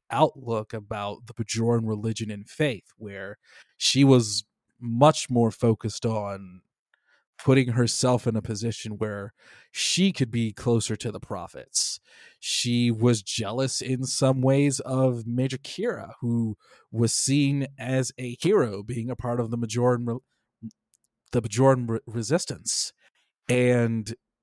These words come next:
she wanted to be seen as a hero as well. And I think jealousy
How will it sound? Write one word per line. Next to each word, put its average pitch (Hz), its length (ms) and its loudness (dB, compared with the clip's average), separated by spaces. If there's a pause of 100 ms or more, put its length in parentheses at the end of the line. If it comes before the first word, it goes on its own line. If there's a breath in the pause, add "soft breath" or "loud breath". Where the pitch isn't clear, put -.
(880)
she - 340 0
wanted 185 300 4
to 139 100 -4
be 120 140 -4
seen 104 320 -8
as 95 100 -14
a - 60 -20
hero 85 400 -14
as 98 160 -6
well. 120 400 0 (1040)
And 123 140 -2
I 156 80 2
think 127 500 -2 (560 soft breath)
jealousy - 880 -2